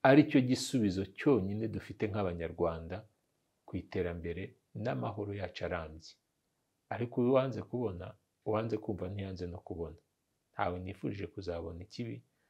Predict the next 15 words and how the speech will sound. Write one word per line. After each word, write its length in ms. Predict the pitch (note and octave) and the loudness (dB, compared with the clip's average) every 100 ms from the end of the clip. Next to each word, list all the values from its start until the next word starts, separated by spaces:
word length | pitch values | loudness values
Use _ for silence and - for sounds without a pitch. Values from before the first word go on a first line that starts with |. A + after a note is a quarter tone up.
| _ _ _ - | _ _ _ -2
ariko 380 | G2 G#2+ - | -2 -2 -2
uzashaka 640 | A2 G2 F2 - E2+ - - | 0 2 0 -2 -4 -4 -12
kota 580 | _ C#3 A2 - G#2+ - _ _ _ _ | _ 0 0 -2 -10 -10 _ _ _ _
umuriro 600 | G#2+ G2 F2+ F2 E2+ F2 _ _ _ _ _ _ _ _ - | -6 -6 -4 -6 -8 -14 _ _ _ _ _ _ _ _ -14
arawucana. 720 | G2+ G#2+ C3 - G2 F2+ F#2+ - _ _ _ _ _ _ | -10 -8 -10 -10 -10 -10 -14 -20 _ _ _ _ _ _
Iyo 80 | G#2+ | 0
ushatse 280 | B2+ A#2 B2+ | 0 2 0
kota 300 | A2+ G#2+ - | 0 -2 -6
umuriro 460 | F#2 F2+ F2+ - - | -10 -10 -10 -12 -10
urawucana. 680 | G2 G2 G#2 - G2 E2+ E2+ _ _ _ _ _ | -6 -4 -4 -8 -10 -10 -16 _ _ _ _ _
Rubyiruko, 400 | F#2 F#2+ A#2+ - | -6 2 2 2
mwe 180 | G#2+ G#2 | 0 0
kwicanira 520 | - G#2+ - G2+ F#2 | -4 -6 -2 -2 -2
umuriro 280 | F2 E2+ E2+ | -4 -2 -4
muzota, 680 | F2 F2+ G2 F2+ - F#2 | -4 -6 -2 -2 -4 -10